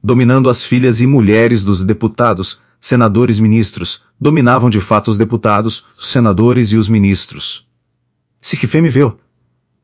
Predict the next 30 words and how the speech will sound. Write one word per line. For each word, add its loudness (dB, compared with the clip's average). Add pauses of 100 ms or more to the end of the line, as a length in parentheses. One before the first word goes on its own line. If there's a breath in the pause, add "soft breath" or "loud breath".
(160)
Na -4
Brusundanga, 0
onde 2
os -2
casamentos 0
desastrosos 0
abundam 0
como 0
em 2
toda 0
a -2
parte, -6 (280)
não 2
é 2
lei 2
o 0
divórcio 0
por -4
causa 0
dessa 0
influência 0
hipócrita -2
e -2
tola, -2 (680)
provinda 2
dos 0
ricos 0
colégios 2
de -2
religiosos, 0